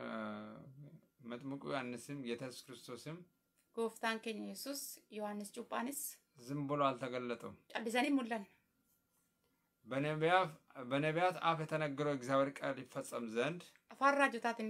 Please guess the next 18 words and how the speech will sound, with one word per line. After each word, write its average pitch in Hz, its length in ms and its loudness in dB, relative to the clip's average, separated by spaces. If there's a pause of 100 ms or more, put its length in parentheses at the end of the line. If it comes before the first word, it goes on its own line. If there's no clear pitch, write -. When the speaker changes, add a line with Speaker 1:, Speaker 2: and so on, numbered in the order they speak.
Speaker 2:
ዱበተመ 220 440 -2
ዱቢ 196 220 -6
ዋቀዮ 208 360 2
ከራወተሙ 208 540 -4 (1200)
Speaker 1:
እነዚህ 127 500 -2
ሰዎች 123 320 -4
መጡ። 107 280 -6 (240)
Speaker 2:
እ፣ 214 100 -12 (240)
ጀሪ 208 220 -2
ኩን 233 180 -4
ዱፈን 208 240 -6
ጀቻ። 196 180 -12 (1400)
Speaker 1:
ፍጹም 131 360 -8
የሆነ 123 260 -4 (280)
እግዚአብሔር፣ 110 640 -2
ፍጹም 131 320 -16
የሆነ 113 280 -4
ሰው 135 240 -8